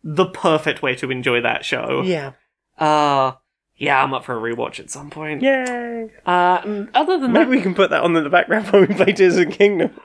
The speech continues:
Speaker 1: I'm very up for that.
Speaker 2: <laughs>
Speaker 1: Um, the only other thing I watched this week was, I've, I, just because Tears of the Kingdom's nearly out and I'm, like, I'm deep in that rabbit hole, I rewatched some old,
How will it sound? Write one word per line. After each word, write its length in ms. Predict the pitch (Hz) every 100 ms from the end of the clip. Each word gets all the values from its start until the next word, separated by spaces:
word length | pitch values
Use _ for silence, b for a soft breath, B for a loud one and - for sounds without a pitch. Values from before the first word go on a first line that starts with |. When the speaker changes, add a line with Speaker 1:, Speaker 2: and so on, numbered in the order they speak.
| B _
Speaker 1:
I'm 180 | 165 180
very 260 | 170 135 247
up 140 | - 415
for 80 | 156
that. 360 | 196 269 - - B B
Speaker 2:
<laughs> 240 | 214 - 202
Speaker 1:
Um, 440 | 214 220 226 220
the 140 | 240 311
only 160 | 427
other 160 | 403 302
thing 140 | 233
I 40 | 208
watched 280 | 175 156 -
this 180 | 160
week 280 | 175 156 -
was, 280 | 170 156 - -
I've, 200 | 202 -
I, 100 | 202 - _ _ _ -
just 280 | 403 370
because 440 | 247 - 240 185 -
Tears 340 | - 214 170
of 60 | 156
the 60 | 151
Kingdom's 380 | 147 135 131 131
nearly 260 | 131 131
out 220 | 127 131
and 100 | 147
I'm, 160 | 143 135
like, 300 | 135 120 -
I'm 340 | 107 135 120 -
deep 240 | 139 117 127
in 100 | 120
that 160 | 120
rabbit 300 | 127 131 135
hole, 340 | 143 143 139 - _ _ _ -
I 120 | 208
rewatched 600 | 214 208 320 403 349 -
some 340 | - 262 247 226
old, 540 | - 208 226 220 214